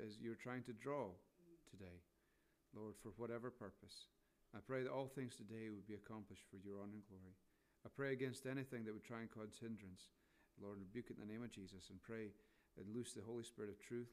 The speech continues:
love, power, and of a sound mind upon each one of us. Lord, and just have your perfect will in today. We thank you for the message. Thank you for all that's been done. Lord, as we have this invitation, may it be done for your honor and glory in Jesus' name. Amen. If you need to come today, if you need to know Jesus,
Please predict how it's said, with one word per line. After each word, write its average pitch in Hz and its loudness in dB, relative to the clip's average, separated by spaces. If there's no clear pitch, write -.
love, 107 0
power, 113 2
and 117 2
of 113 0
a 113 -4
sound 120 0
mind 107 0
upon 107 -2
each - -6
one 101 -2
of 90 -6
us. - -12
Lord, 113 2
and 104 0
just 110 -2
have 117 0
your 117 2
perfect 131 0
will 101 -2
in 92 -2
today. 95 -8
We 92 -8
thank 120 2
you 113 -12
for 107 0
the 104 -2
message. 113 -2
Thank 117 -2
you - -16
for - -2
all 123 6
that's 131 -4
been 131 -2
done. 92 -6
Lord, 120 4
as 110 -2
we 113 -2
have 120 0
this 117 0
invitation, 120 -2
may 104 -6
it 104 -2
be 104 -2
done 104 -4
for - -6
your 95 -2
honor 110 -2
and 104 -8
glory 90 -8
in 82 -10
Jesus' 98 -8
name. 87 -12
Amen. 95 -4
If 95 -8
you 120 4
need 143 2
to 123 -4
come 139 2
today, 98 0
if - -20
you 113 -4
need 117 -6
to 113 -4
know 110 -2
Jesus, 107 -6